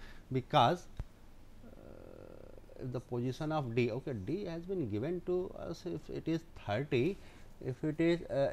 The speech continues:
if, uh, if it is three meter, if it is three meter, then this angle is known to us. Okay, this angle is known to us, means, uh, this one distance. Okay,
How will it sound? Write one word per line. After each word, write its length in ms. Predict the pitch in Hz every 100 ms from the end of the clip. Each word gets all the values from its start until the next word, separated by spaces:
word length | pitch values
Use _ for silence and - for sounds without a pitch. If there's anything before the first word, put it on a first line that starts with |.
| 143
if, 180 | 147 160
uh, 320 | 151 139 135
if 160 | 127 160
it 160 | 156
is 180 | 185 - -
three 200 | 180 165
meter, 320 | 113 - 98 -
if 180 | 139 -
it 120 | 160
is 160 | 175 - -
three 160 | 170
meter, 360 | 139 110 117 104 - - -
then 280 | - 139 139 139
this 180 | 165 -
angle 400 | 151 160 233 226 - - - - -
is 80 | - -
known 220 | 135 165 175 190
to 80 | 196
us. 180 | 190 - - 170
Okay, 280 | - 185 120 107
this 180 | 139 143 151
angle 240 | 147 160 170
is 40 | 165 143
known 200 | 151 175
to 180 | 180 180
us, 140 | 202 - -
means, 580 | - 147 156 175 -
uh, 140 | 233 247 - - - -
this 200 | - 143
one 220 | 165 170 135
distance. 460 | 110 - 95 107 -
Okay, 360 | - 175 117